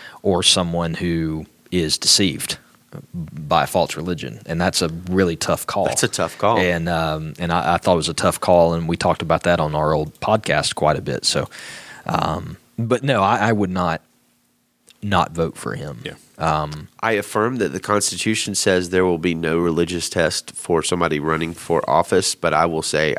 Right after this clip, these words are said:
Speaker 2: I probably would not. It, it would be a very unusual circumstance that would have me vote for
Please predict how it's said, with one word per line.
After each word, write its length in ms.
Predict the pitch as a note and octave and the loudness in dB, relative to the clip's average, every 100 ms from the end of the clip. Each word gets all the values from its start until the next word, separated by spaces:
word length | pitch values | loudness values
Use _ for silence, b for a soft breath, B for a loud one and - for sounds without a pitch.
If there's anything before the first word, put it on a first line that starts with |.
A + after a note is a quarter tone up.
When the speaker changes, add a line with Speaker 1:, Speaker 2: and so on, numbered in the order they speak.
| - | 0
Speaker 2:
I 120 | E2+ | 0
probably 580 | - - E2 D2+ D#2 D2 | 0 0 0 0 -2 -2
would 220 | D#2 D2+ | -4 -4
not. 420 | D2+ D2 D2+ - _ B B B | -2 0 -2 -4 _ B B B
It, 140 | - B1+ | -2 2
it 60 | G#2 | 4
would 120 | A#2+ | 2
be 80 | G#2 | 2
a 40 | F2 | 2
very 240 | F#2 F2+ | 2 2
unusual 420 | F#2 F#2+ F2+ E2+ | 0 -2 -4 -4
circumstance 600 | E2 E2+ D#2 C2+ E2 - | -4 -6 -6 -6 -6 -4
that 120 | D2+ | -4
would 100 | C2+ | -4
have 160 | D#2 D#2 | -2 -2
me 100 | D#2 | -4
vote 280 | C#2+ D2+ - | -4 -4 -4
for 420 | - C2 B1 G#1 | -4 -2 -2 -4